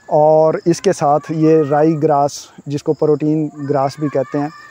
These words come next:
वो मौजूद है। तो ये चार जो हैं वो चारा जात हैं जो कि सर्दियों में काश्त करके जानवरों को चारे की कमी से बचाने के साथ साथ उनकी सेहत भी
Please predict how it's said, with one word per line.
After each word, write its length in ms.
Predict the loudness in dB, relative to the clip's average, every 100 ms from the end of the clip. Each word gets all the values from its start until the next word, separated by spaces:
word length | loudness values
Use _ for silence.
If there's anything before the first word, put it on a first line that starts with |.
| -20 -16
वो 200 | -4 -2
मौजूद 360 | -2 -4 -8 -8
है। 100 | -8
तो 160 | -2
ये 140 | 0 0
चार 480 | 0 2 2 2 -2 -14 -10
जो 140 | -2 0
हैं 120 | 0
वो 160 | 0
चारा 320 | 0 0 0 2
जात 320 | 2 2 0
हैं 120 | -2 -4 -14 -16 -20 -10
जो 240 | -2 0 0
कि 120 | -2
सर्दियों 460 | -4 -6 -2 0
में 160 | 0 0
काश्त 360 | 0 0 0 -2
करके 600 | -4 -2 0 -2 -4 -16 -20 -16 -6
जानवरों 540 | -2 0 0 0 0
को 200 | 0 -2
चारे 380 | -2 -2 0 0
की 120 | -2
कमी 260 | -2 -2 -2
से 220 | 0 0
बचाने 480 | 0 -2 -2 0 -2
के 100 | -2
साथ 260 | -2 -2
साथ 300 | -2 -2 -2 -2 -8 -6
उनकी 220 | -6 -4
सेहत 360 | -6 -2 -2 0
भी 200 | -2